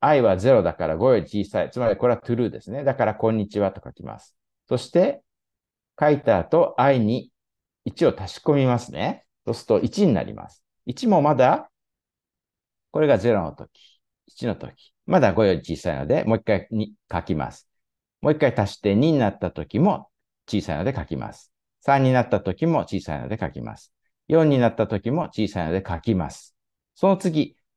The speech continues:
四の後、一を足すと五になります。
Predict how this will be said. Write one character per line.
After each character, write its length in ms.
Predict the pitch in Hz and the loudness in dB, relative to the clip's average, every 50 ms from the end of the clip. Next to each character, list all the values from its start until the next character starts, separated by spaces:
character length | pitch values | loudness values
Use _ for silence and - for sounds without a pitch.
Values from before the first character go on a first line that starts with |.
| _ - | _ -2
四 360 | 165 190 214 214 196 180 165 | 0 2 2 4 2 2 2
の 160 | 151 139 131 | 4 4 4
後、 380 | 127 123 - - 170 180 - - | 4 2 2 2 2 2 2 0
一 220 | - 117 - - 165 | -4 -6 -2 0 2
を 100 | 143 - | 2 2
足 160 | - 110 95 | 0 -4 -4
す 40 | - | -4
と 100 | - 98 | -6 -2
五 160 | 87 160 202 | 0 2 2
に 100 | 190 143 | 4 2
な 120 | 107 85 69 | 0 -2 -4
り 120 | 67 58 | -8 -12
ま 140 | 53 50 - | -16 -18 -20
す。 220 | - _ _ _ | -20 _ _ _